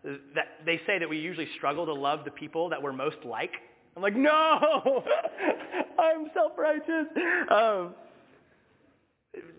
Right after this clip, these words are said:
Jesus' teachings are rarely easy, and, and this is no exception. He says in Matthew six, "If you forgive those who sin against you,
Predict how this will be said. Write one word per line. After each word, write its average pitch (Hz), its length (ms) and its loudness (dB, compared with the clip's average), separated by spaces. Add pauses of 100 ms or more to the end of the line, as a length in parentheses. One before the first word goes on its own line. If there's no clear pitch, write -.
(440)
Jesus' 185 460 -6
teachings 151 320 -8
are 135 120 -6
rarely 127 440 -4
easy, 123 440 -14 (320)
and, 139 200 -12
and 131 240 -10
this 135 140 -10
is 131 100 -16
no 127 120 -8
exception. 127 560 -10
He 139 140 -16
says 139 160 -6
in 135 60 -10
Matthew 131 280 -6 (120)
six, 131 240 -8 (460)
"If 143 140 -8
you 170 360 -6
forgive 156 640 -4
those 147 380 -2 (240)
who 143 80 -10 (120)
sin 143 120 -10
against 135 400 -8
you, 262 220 -8